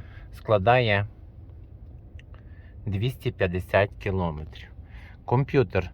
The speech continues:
даного автомобіля розраховує затрати електроенергії на поїздку.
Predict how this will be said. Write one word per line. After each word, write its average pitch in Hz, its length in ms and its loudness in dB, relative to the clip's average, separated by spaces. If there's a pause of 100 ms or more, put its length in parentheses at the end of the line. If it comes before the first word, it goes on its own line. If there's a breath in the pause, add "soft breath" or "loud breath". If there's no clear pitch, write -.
(100)
даного 101 440 4
автомобіля 98 920 2 (480 loud breath)
розраховує 104 840 2
затрати 92 680 2 (520 loud breath)
електроенергії 101 1200 2 (460 loud breath)
на 104 280 2
поїздку. 143 800 -4